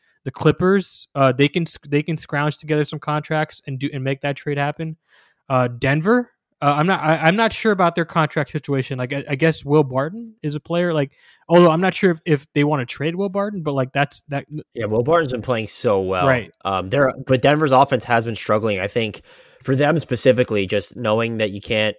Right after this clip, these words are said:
Speaker 2: you know, like, you're not moving Jamal Murray. You just extended Michael Porter Junior. You just extended Aaron Gordon too. Um, I don't know if, uh, and I think you probably just hope that Michael Porter Junior, once he's healthy, starts hitting shots. Uh, the team that I thought about,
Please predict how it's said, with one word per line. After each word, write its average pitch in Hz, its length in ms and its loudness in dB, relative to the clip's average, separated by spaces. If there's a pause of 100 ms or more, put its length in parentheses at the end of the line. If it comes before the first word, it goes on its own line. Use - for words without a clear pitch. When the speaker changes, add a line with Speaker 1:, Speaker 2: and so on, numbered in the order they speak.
(100)
Speaker 2:
you 107 140 -6
know, 92 60 -4
like, 90 220 -6
you're 101 120 -6
not 101 240 -2
moving 107 240 -2
Jamal 104 260 -2
Murray. 95 480 -4 (280)
You 107 100 -8
just 101 280 -2
extended 101 380 -2
Michael 95 300 -2
Porter 98 260 -4
Junior. 95 320 -10
You 95 100 -6
just 123 200 -2
extended 117 500 -2
Aaron 104 320 -4
Gordon 104 480 -8 (160)
too. 107 320 0 (560)
Um, 92 480 -2
I 120 80 0
don't 131 100 6
know 117 140 6
if, 110 60 -6 (100)
uh, 135 160 -2
and 113 340 -2 (100)
I 120 100 -4
think 131 140 0
you 117 80 -2
probably 120 280 4
just 107 160 -4
hope 110 180 0
that 98 160 0
Michael 101 240 0
Porter 98 220 -2
Junior, 90 260 -6
once 90 220 -6
he's 85 120 -10
healthy, 85 280 -6
starts - 420 -4 (140)
hitting 85 240 -6
shots. - 600 -8
Uh, 98 160 -4
the 110 100 -2
team 190 180 0
that 147 80 4
I 120 160 6
thought 170 180 6
about, 165 380 6